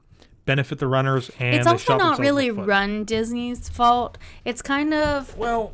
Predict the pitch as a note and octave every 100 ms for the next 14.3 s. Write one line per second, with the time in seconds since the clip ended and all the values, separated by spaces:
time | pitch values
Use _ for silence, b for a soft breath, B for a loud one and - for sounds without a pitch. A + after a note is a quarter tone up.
0 | - - B3 - A3 A3 G#3 A3 G#3 A#3
1 | A3+ - D#4 D4+ - D4 A3 A3+ G#3 F#3+
2 | E4 E4+ D4+ C4 C4 B3 B3 A#3+ B3+ B3+
3 | - - G#3+ A3 A3+ A3 - A#3+ G#3 -
4 | F#3+ - - G#3+ A3 B F3 G#3+ A#3 F3+
5 | G#3 A3 - E4 G4 F#4+ - - - -
6 | G#3 F#3 E3 D#3+ D3+ D3 - _ _ -
7 | F3+ F3 F3 - D#3+ - C#3 B2+ B2 G#2+
8 | A#2+ C3 B2 B2+ A#2 A#2 A2+ - b b
9 | - B2+ B2 A#2+ B2 D#3 F#3 G3 F#3+ F#3+
10 | F#3+ F#3+ F#3+ - D3+ D#3 D#3+ C#3+ C#3 C#3+
11 | - - - - - - D3 D3+ - A#2+
12 | C#3 C3+ C3+ - A#2+ B2 D3+ D3+ - C3+
13 | A#2+ A#2+ A#2+ A#2 - A#2+ A2 G#2+ A2 C3+
14 | D#3+ D#3+ D3